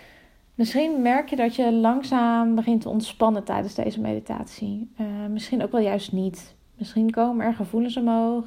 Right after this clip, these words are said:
Misschien worden er stukjes in jou geraakt. Misschien worden er stukjes in jou geheeld.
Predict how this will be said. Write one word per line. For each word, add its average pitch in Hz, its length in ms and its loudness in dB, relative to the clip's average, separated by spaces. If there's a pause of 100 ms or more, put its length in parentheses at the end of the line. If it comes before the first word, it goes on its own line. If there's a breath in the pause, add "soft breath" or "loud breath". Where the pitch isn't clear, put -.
Misschien 220 420 0
worden 214 240 -2
er 214 80 -2
stukjes 240 420 -4
in 226 80 2
jou 214 200 0
geraakt. 208 760 -6 (680 loud breath)
Misschien 226 640 2
worden 220 280 0
er 196 120 -4
stukjes 226 500 -4
in 208 140 -2
jou 202 260 -4
geheeld. 190 840 -6